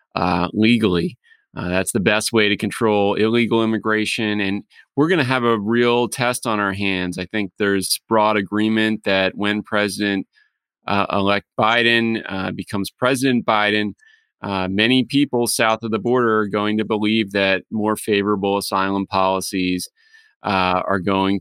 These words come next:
to be a reason to come to the United States, uh, to reunite with their family, to seek safety here, to seek work opportunities here. All of those are driving factors for people to come to this country and,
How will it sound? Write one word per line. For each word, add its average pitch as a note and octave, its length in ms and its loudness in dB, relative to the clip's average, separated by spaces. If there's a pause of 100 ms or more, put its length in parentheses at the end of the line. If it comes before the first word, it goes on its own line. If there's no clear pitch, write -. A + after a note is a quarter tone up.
(120)
to G2+ 560 2 (520)
be A#2 160 4
a A#2+ 80 4
reason A2+ 360 2
to A2+ 60 0
come A2+ 240 -2
to G2+ 100 -6
the G#2 60 0
United G2+ 320 2
States, - 540 -2
uh, F2+ 420 -4
to G2+ 140 -6
reunite G#2 460 2
with G2 120 -4
their G2 120 -2
family, G#2+ 540 0
to F2+ 140 -8
seek - 280 -6
safety G#2+ 440 -2
here, G2+ 380 0
to F2 360 -2 (300)
seek - 380 0
work G#2 240 0
opportunities G2 800 -2
here. F#2+ 380 0 (560)
All B2 300 2
of A#2 100 0
those A#2 300 2
are A2 120 2
driving G#2+ 400 -2
factors G#2+ 500 -4
for G#2+ 140 -8
people G#2 280 -4
to G2+ 80 -4
come G#2 220 -4
to G2+ 60 -4
this G2 160 -4
country A2 560 -2
and, F#2 220 -2